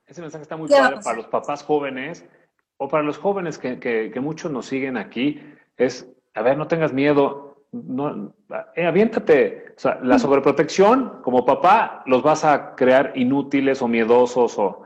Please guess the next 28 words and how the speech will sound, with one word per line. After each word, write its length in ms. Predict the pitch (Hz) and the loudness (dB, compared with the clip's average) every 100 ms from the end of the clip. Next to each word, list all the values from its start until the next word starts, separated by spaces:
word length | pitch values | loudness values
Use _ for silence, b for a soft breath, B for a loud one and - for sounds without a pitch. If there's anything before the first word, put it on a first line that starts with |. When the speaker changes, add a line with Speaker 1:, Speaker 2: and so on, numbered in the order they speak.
| B B _ | B B _
Speaker 1:
estamos 440 | _ 151 160 - | _ 0 2 -2
de 80 | 131 | 0
acuerdo 340 | 117 131 135 127 | 2 2 2 0
que 80 | 120 | -2
es 60 | |
otro 180 | 113 120 | 0 0
México, 640 | 123 117 110 - 123 120 B B - | 2 -2 -4 2 2 2 B B 0
pero 160 | 139 | 2
eso 460 | 143 180 175 - - | 4 6 6 4 -2
en 100 | 113 | -2
el 100 | 113 | 0
tema 180 | - 131 | 0 0
de 60 | 123 | -2
seguridad, 420 | 110 98 104 104 | -4 -2 0 0
pero 200 | 120 120 120 - | 0 0 -2 -8
en 100 | 143 | -8
otros 280 | 160 190 - | -4 -4 0
temas 360 | 135 135 131 | 0 2 -4
como 580 | - 123 113 104 101 78 | -4 -4 -2 -2 -4 -6
el 160 | 69 98 | -10 -2
ser 180 | 131 131 | 0 2
lanzado, 640 | 117 107 110 107 113 107 | 0 -2 -2 -2 -2 -4
como 320 | 104 104 101 | -8 -10 -10
el 120 | 95 95 | -12 -4
ser, 200 | 127 127 120 B B B - | -2 -2 -4 B B B -14
echarte 360 | - 139 139 | -2 0 0
para 160 | - 117 | 2 4
adelante, 640 | 113 117 135 156 - - | 4 2 2 0 -2 -18